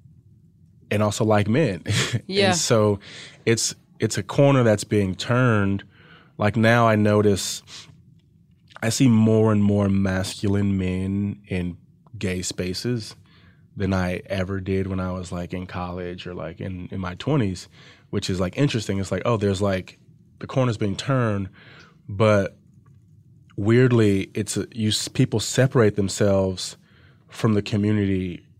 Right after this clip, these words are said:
Speaker 1: to gain that freedom instead of staying in that community to, to, like, repair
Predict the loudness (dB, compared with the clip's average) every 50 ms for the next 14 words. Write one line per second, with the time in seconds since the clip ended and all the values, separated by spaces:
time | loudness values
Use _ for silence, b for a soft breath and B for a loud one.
0 | -10 -4 -2 -2 2 4 4 4 6 4 2 0 -2 -4 0 2 2 4 4 2
1 | -2 -4 -8 -12 b b b b b b b b b b b b b _ _ -2
2 | -2 -2 2 4 4 6 6 4 2 0 -4 -8 -14 -20 _ -14 -14 -14 -12 -8
3 | -8 -6 0 4 4 4 6 4 4 4 4 2 2 0 0 -4 -8 -6 -4 -2
4 | 0 0 0 0 0 0 -2 -2 -4 -4 -6 -4 -4 -4 -6 -8 -10 -6 -2 -2
5 | 0 0 -2 -4 -4 -6 -8 -6 -6 -6 -2 0 2 2 4 2 2 2 0 -2